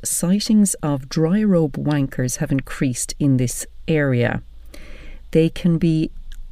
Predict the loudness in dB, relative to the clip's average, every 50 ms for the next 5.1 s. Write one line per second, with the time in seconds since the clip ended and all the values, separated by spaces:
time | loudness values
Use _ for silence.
0 | -12 -10 -10 -10 -10 -8 0 4 6 6 6 6 4 2 2 4 4 2 4 4
1 | 4 4 4 4 0 -2 0 0 2 2 2 2 0 0 0 2 2 2 4 2
2 | 0 0 -2 -2 2 4 6 6 6 6 6 4 2 2 2 0 -2 -2 0 0
3 | 0 2 2 2 2 2 2 0 0 -2 -4 -6 -8 -10 -12 -12 -12 -10 -2 2
4 | 2 4 4 4 2 4 4 6 6 6 4 4 2 2 2 2 4 4 2 2
5 | 2